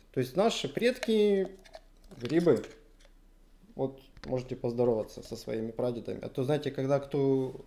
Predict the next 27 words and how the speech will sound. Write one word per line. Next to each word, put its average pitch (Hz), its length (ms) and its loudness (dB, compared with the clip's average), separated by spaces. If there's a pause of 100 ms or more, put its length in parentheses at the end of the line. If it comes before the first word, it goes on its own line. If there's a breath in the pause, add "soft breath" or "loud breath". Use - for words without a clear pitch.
(100)
кто - 240 2
лечит, 147 420 2 (560 loud breath)
м, 131 180 -4
э, 127 480 0
карму 151 320 6
рода, 208 320 6
да, 147 240 4
вот 135 220 -2
к - 60 -6
грибам 117 520 -2 (160)
претензии. 113 540 -4 (720)
Вот 117 120 -4
где 113 120 4
основа. 110 440 2 (440)
Все. 147 320 0 (960 loud breath)
Так, 120 160 0
щас 127 200 -4
у 131 40 0
меня 127 180 2
антилайков 147 600 0
появится 117 560 0
от - 80 -6
кармических 117 680 -4
родов. 113 300 -2 (180)
Ну, 175 260 -2
ничего 117 240 -4
страшного. - 420 -12